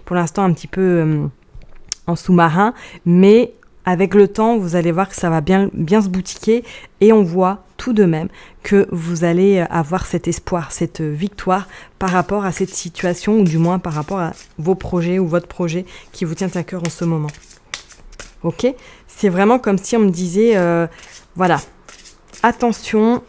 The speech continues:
attention, il va falloir aller doucement, il va falloir revoir certaines choses. Ok ?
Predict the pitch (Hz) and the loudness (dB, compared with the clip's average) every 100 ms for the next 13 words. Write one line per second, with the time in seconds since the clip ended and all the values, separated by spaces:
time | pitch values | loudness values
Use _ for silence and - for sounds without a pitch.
0 | - - 202 - 214 - 190 190 202 - | -10 -8 -8 -6 -8 -6 -4 0 0 -4
1 | _ _ _ _ - - 170 180 190 202 | _ _ _ _ -18 -12 -8 -4 -2 0
2 | 175 156 220 196 190 196 196 147 170 170 | 0 -2 -4 0 0 0 -2 -4 -6 -8
3 | 156 196 185 208 - - 180 165 - - | -4 -2 -2 -6 -10 -6 -4 -4 -6 -14
4 | - - _ - - _ - 165 | -18 -20 _ -20 -20 _ -10 -2